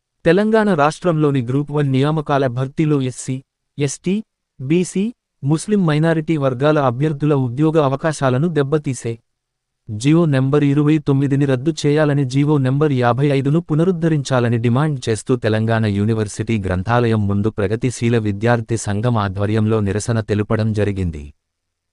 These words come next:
ఈ సందర్భంగా పీడీఎస్యు జిల్లా ప్రధాన కార్యదర్శి డాక్టర్ కర్క గణేష్ మాట్లాడుతూ,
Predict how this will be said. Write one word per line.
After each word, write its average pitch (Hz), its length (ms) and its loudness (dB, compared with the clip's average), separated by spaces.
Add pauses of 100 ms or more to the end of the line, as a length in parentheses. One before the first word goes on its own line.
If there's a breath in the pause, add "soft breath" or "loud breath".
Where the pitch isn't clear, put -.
(100)
ఈ 175 140 2
సందర్భంగా 175 680 0
పీడీఎస్యు 160 600 -2
జిల్లా 156 300 0
ప్రధాన 156 460 0
కార్యదర్శి 147 640 -2
డాక్టర్ 143 400 -2
కర్క 156 300 -4
గణేష్ 147 420 -2
మాట్లాడుతూ, 127 640 -2